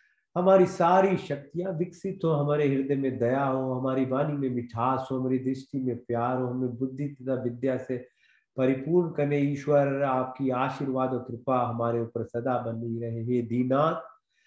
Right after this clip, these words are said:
दीनों के बिछड़ने वाले ईश्वर, आपके चंदान बिंदियों में हमारा जीवन अर्पित हो, इसे अपने सेवा में लेकर हमें कृतार्थ करे ईश्वर, हमें कृतार्थ करे।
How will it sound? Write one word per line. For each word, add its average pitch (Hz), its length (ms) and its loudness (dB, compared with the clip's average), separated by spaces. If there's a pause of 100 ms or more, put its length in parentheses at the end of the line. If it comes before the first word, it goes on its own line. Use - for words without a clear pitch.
(360)
दीनों 202 380 6
के 160 560 2
बिछड़ने 139 440 0
वाले 131 320 0
ईश्वर, 147 440 -2
आपके 139 280 -2
चंदान 143 640 2
बिंदियों 135 360 0
में 127 120 -2
हमारा 120 280 -2
जीवन 113 340 -4
अर्पित 110 460 -6
हो, 135 40 2
इसे 123 200 -2
अपने 127 240 -2
सेवा 135 420 -2
में 120 120 0
लेकर 113 320 -4
हमें 139 280 -6
कृतार्थ 139 540 -4
करे 120 160 0
ईश्वर, 110 320 -6
हमें 110 200 -6
कृतार्थ 107 480 -12
करे। 104 360 -16